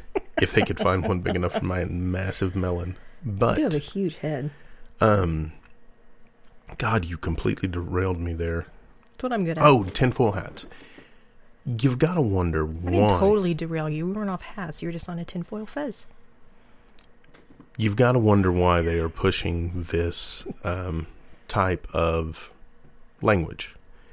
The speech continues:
Speaker 1: You know, is it to soothe and calm, or is it to get people ready for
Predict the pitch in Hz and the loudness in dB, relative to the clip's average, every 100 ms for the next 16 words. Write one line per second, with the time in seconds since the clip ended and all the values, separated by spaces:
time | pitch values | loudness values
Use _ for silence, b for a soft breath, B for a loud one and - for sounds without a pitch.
0 | b - 104 90 - 101 104 98 - - | b 0 4 4 4 2 2 0 -4 -20
1 | - - - - - - - - 95 101 | -20 -20 -20 -20 -18 -6 0 2 2 2
2 | 127 - 80 82 123 - - - 104 107 | -2 -2 -2 -2 -6 -8 -20 2 4 4
3 | - 95 92 95 92 - - 98 95 92 | 2 0 2 0 0 -4 -4 -2 0 -2
4 | 85 - 95 - 92 90 90 - b b | -2 -4 -4 -2 0 0 -2 -4 b b
5 | b b b b 98 90 92 - - 82 | b b b b 4 4 4 -2 -4 -2
6 | 82 85 85 | 2 2 2